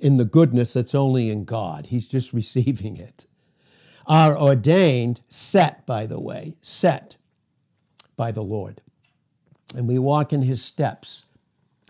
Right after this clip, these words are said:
because he walked through this world, Jesus did, in his humanity, in First Peter two and verse twenty-one. We follow, we walk in his steps, meaning we walk in the character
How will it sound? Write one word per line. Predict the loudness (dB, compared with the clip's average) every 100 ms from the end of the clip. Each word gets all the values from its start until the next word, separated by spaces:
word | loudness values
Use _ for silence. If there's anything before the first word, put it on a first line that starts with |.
| _ -10
because | -2 0 2
he | 4
walked | 4 4 2 0
through | 0 2 2
this | 0 -6
world, | -8 -6 -6 -8
Jesus | -2 -2 -2 -6 -6
did, | -6 -6 -8 _ _ -4
in | -2
his | -2 -2
humanity, | -2 0 0 -4 -4 -4 -4 _ _ -4
in | -4
First | 2 0 0 0
Peter | 2 2
two | 0 0 2 2
and | 0
verse | 0 -2 -4
twenty-one. | -4 -2 0 0 -2 -4 -10 _ _ _ _
We | 4 4
follow, | 6 6 6
we | 4 2
walk | 4 4 4 2
in | 0
his | 0 -4
steps, | -8 -2 -2 -2 -6
meaning | 0 2 2 2
we | 2 2
walk | 2 2 2 0
in | -2
the | -2
character | -4 -4 -4 -4 -4 -6